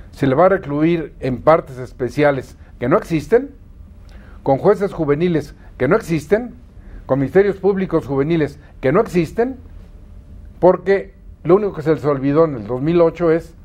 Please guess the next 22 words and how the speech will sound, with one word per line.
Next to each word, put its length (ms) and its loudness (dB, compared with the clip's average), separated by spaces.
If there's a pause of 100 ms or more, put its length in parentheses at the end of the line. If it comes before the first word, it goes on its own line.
(720)
que 80 -2
se 260 -8
necesitaba 400 -4
dinero 380 -6
para 160 -4
los 140 -12
cambios. 300 -10 (1500)
Entonces, 360 0
te 120 0
decía, 460 4
Ricardo, 500 0 (1800)
dieciséis, 800 0
nosotros 480 0
tenemos 380 0
dieciocho 540 0
años 300 -4
para 180 -2
la 80 -2
mayoría 460 -2
de 80 0
edad, 160 -2 (2000)
pero 460 4